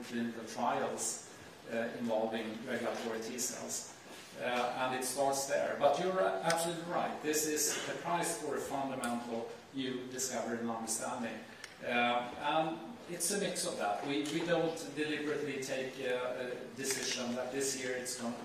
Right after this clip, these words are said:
to be this or that. We, we always take the most suitable proposal that we have,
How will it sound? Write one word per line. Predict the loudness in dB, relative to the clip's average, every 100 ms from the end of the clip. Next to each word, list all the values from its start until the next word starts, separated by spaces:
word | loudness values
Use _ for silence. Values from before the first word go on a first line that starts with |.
| -10 -8
to |
be | -4 -2 -2 -4 -10 -14 -14 -14 -16 -8 -2
this | 0 2 0 -4
or | -2
that. | 0 0 -2 -6 -12 -14 -8 0
We, | 0 0
we | -2 -2 0
always | 4 4 4 4 4 2 -2
take | -2 -2 -4 -4
the |
most | -2 -2 0 0
suitable | 0 -4 -2 -2 -2 -2 -6 -14 -16 -10
proposal | -10 -4 -2 0 0 0 -2 -2
that | -2 -2 0
we | 0 0
have, | 0 0